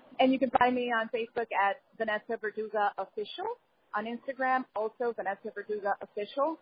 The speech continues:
on Twitter it's V V, my initials, V V one zero zero four,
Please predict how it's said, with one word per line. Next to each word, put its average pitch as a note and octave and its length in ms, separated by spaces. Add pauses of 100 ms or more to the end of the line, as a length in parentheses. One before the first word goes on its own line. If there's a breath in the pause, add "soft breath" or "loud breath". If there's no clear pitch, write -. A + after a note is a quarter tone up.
(340)
on G3+ 240
Twitter B3 480
it's G3+ 120 (320)
V C#4+ 240
V, C4 300
my E3+ 140
initials, F3+ 420 (500)
V C#4 180
V C#4+ 300
one A3+ 360
zero A3 360
zero G3 320 (120)
four, F#3+ 420